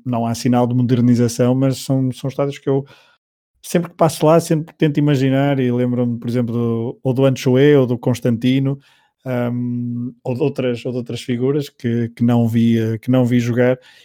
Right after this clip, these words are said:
e, hum, estão ali e, eh, e é engraçado porque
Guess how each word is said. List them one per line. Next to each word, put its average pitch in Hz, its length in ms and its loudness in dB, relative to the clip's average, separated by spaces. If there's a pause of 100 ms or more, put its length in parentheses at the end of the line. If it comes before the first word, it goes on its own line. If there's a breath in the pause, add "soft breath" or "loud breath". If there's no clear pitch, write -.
(160 soft breath)
e, 143 360 -2
hum, 139 360 -2 (360)
estão 131 240 0
ali 131 300 -2
e, 113 440 -8
eh, 107 200 -14 (440)
e 110 100 -8
é - 20 -4
engraçado 120 480 -6
porque 139 500 -6